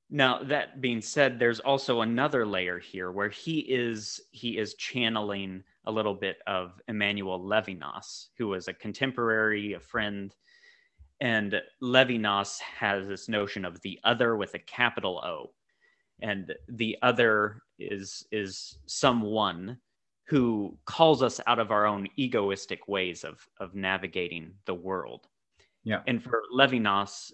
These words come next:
Speaker 1: the suffering of the other kind of disrupts our ways of thinking and, and ways of moving about the world, and re-, and shows us that, oh,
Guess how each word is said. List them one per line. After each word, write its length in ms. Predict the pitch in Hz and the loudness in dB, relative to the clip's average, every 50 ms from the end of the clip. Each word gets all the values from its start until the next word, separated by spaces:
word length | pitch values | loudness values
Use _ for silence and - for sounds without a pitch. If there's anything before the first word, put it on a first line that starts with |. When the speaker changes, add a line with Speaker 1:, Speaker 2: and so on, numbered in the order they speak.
| _ _ | _ _
Speaker 1:
the 400 | - 113 98 107 95 95 92 - | -14 -10 -6 -6 -4 -4 -6 -8
suffering 580 | - - - - 160 170 - 135 123 107 98 98 | -8 -2 2 4 4 4 4 2 0 0 0 0
of 140 | 92 90 92 | 0 -2 -2
the 140 | 104 - - | -6 -4 -2
other 480 | 104 101 87 98 92 87 90 104 107 - _ _ _ _ _ - | -2 -2 0 0 0 0 -2 -4 -6 -8 _ _ _ _ _ -10
kind 100 | 101 98 | -8 -8
of 180 | 98 98 - - | -8 -10 -2 0
disrupts 880 | 135 135 131 - - 120 127 123 - - - - - - - - - _ _ _ _ | 0 0 0 -2 -2 0 2 2 2 0 -4 -12 -12 -12 -12 -14 -18 _ _ _ _
our 160 | - 110 110 104 | 0 0 2 2
ways 240 | 107 101 98 90 | 2 2 0 0
of 100 | 92 90 | -2 -6
thinking 720 | - - - - 143 139 123 127 - 120 110 104 104 101 - - - | -10 -8 -2 2 2 2 2 0 -4 -4 -4 -4 -6 -8 -10 -12 -12
and, 160 | 98 92 - - | -10 -10 -10 -10
and 260 | 95 92 92 - - - | -12 -14 -14 -14 -14 -6
ways 300 | 104 107 104 104 98 98 | -2 0 0 0 0 -4
of 140 | 98 87 - | -8 -8 -6
moving 340 | 104 104 110 107 101 98 92 | -4 -4 -4 -4 -4 -4 -6
about 320 | 92 87 104 107 110 - | 0 2 4 4 4 2
the 80 | - 98 | -2 -6
world, 400 | 95 95 92 90 90 92 90 - - - - - - - | -6 -4 -4 -4 -6 -6 -10 -14 -18 -18 -18 -14 -6 -4
and 160 | 120 113 110 | -2 -2 0
re-, 140 | 107 110 104 - - - | 0 -2 -2 -4 -6 -10
and 260 | 117 107 98 95 87 - _ _ _ _ _ _ | -8 -8 -8 -10 -12 -16 _ _ _ _ _ _
shows 540 | _ - - - - 147 143 147 143 113 - | _ -14 -10 0 4 6 6 8 6 4 0
us 300 | 82 67 - - - - _ | -4 -6 -8 -12 -16 -12 _
that, 320 | - 101 92 - - - - _ _ _ _ - | -2 0 0 -2 -2 -8 -16 _ _ _ _ -4
oh, 220 | 113 107 101 - | -2 0 0 -2